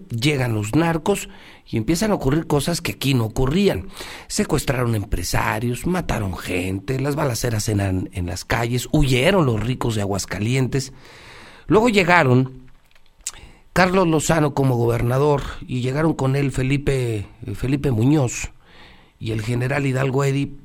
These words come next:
y pareciera, al menos yo así lo sentí y lo tengo documentado, pues bajaron los delitos de alto impacto,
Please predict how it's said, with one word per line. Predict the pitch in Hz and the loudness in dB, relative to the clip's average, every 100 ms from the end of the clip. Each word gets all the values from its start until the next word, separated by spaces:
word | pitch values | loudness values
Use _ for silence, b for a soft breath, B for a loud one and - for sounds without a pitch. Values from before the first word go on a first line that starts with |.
| - - - | -20 -20 -18
y | - 117 | -10 -10
pareciera, | - 107 107 113 196 - - | -6 -4 -2 0 0 0 -4
al | 107 | 0
menos | 151 254 | 2 2
yo | 175 185 | 4 4
así | 175 160 | 4 2
lo | 147 | 2
sentí | - 123 120 233 - | 2 2 2 0 0
y | 139 | -2
lo | 110 | 0
tengo | 151 156 | 2 2
documentado, | 135 110 117 110 107 151 139 147 B B B B B B - | 2 0 0 0 2 2 2 -2 B B B B B B -8
pues | 110 98 | -6 -4
bajaron | 82 117 208 | -4 0 2
los | 180 | 2
delitos | 120 127 139 131 113 | 2 0 0 0 0
de | |
alto | 117 113 | -2 -2
impacto, | 92 120 147 127 135 131 | 0 2 0 -2 -2 -2